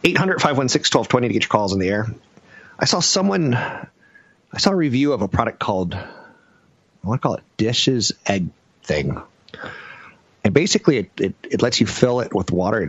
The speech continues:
to various levels, and it'll boil your eggs for you so that they're either soft-boiled, hard-boiled, or warm-boiled. And you can also somehow put on a setting so it does scrambled eggs and waffles, not waffles, but, uh, omelets.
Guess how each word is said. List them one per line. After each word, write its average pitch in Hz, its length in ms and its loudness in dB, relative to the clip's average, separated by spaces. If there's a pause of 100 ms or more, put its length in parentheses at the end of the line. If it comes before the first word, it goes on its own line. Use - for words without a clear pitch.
to 95 100 0
various 95 460 0
levels, 104 340 0
and 101 220 0
it'll 92 160 0
boil 98 360 2
your 90 180 0
eggs 90 200 -2
for 120 140 4
you 131 180 0 (220)
so - 140 0
that 90 120 -2
they're 98 160 2
either 92 160 0
soft-boiled, 98 540 2
hard-boiled, 98 760 0
or 90 80 2
warm-boiled. 101 580 0 (920)
And 95 120 2
you 98 60 0
can 113 100 4
also 101 280 2
somehow 101 380 0
put - 180 0
on 90 340 2 (300)
a - 40 0
setting 101 340 2
so 101 120 2
it 90 80 -2
does 92 380 0 (1000)
scrambled 98 360 2
eggs 95 300 0
and 87 380 2
waffles, 98 760 0
not 92 160 2
waffles, 76 380 0
but, 87 220 0
uh, 78 300 0 (500)
omelets. 104 520 -2